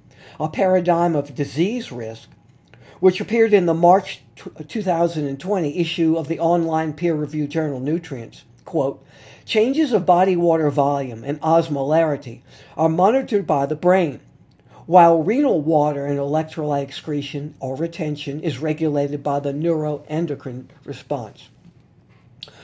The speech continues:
The authors of the study from the Universities Connectic-, from Connecticut and Hartford and the Riverside Behavioral Health Center in Hampton, Virginia, state that among other control mechanisms,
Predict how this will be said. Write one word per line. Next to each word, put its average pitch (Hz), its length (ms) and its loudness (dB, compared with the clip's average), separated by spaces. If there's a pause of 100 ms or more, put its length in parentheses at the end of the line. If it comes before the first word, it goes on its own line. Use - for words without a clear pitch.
(200)
The 202 120 6
authors 208 360 8
of 170 100 -2
the 156 80 -4
study 202 380 4
from 151 200 -2
the 147 80 -2
Universities 160 600 0
Connectic-, 156 600 -6
from 143 200 -8
Connecticut 151 560 -4
and 131 160 -6
Hartford 151 440 -4 (320)
and 165 160 0
the 151 60 0
Riverside 165 640 0
Behavioral 151 520 -4
Health 156 200 -2
Center 139 320 -8
in 123 80 -12
Hampton, 139 400 -10
Virginia, 113 600 -6 (420)
state 202 360 2
that 175 100 2
among 185 480 2
other 214 240 4
control 196 960 -4
mechanisms, 135 720 -6